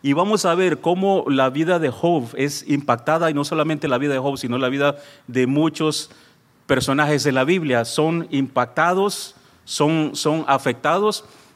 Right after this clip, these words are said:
por la manera que se comportaron, por la, por la, la ley, esa ley que no se puede cambiar, la ley de la siembra y la cosecha. Lo que uno siembra, como dice la palabra,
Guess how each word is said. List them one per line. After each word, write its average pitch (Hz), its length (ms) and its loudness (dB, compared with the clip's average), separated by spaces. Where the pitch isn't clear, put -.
por 139 140 2
la 139 100 4
manera 147 320 2
que 151 100 -4
se 143 120 -2
comportaron, 127 720 -2
por 127 120 0
la, 139 200 -2
por 135 140 0
la, 123 460 0
la 147 180 0
ley, 165 400 2
esa 156 240 0
ley 160 240 0
que 143 220 0
no 143 160 2
se 143 120 -2
puede 147 220 0
cambiar, 147 380 0
la 127 100 0
ley 135 220 0
de 143 100 -2
la 123 140 0
siembra 135 520 -2
y 127 100 -2
la 127 100 2
cosecha. 139 540 -4
Lo 135 160 0
que 151 60 0
uno 165 400 2
siembra, 170 480 0
como 131 240 0
dice 147 160 0
la 143 160 0
palabra, 170 480 -2